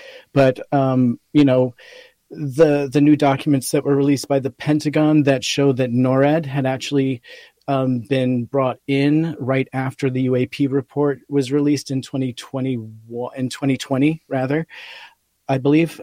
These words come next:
Uh, and so once norad was brought in, you start to find out that all sorts of questions were being asked behind closed doors. And so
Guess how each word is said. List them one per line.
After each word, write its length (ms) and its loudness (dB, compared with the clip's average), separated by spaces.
Uh, 500 0
and 200 0
so 580 2
once 640 0
norad 680 2
was 200 -4
brought 280 -2
in, 280 -2
you 140 -4
start 260 -4
to 80 -8
find 280 -2
out 140 -4
that 100 -6
all 400 -4
sorts 420 -6
of 60 -12
questions 440 -4
were 120 0
being 280 -4
asked 340 -8
behind 380 -2
closed 360 -6
doors. 460 -2
And 180 0
so 400 -2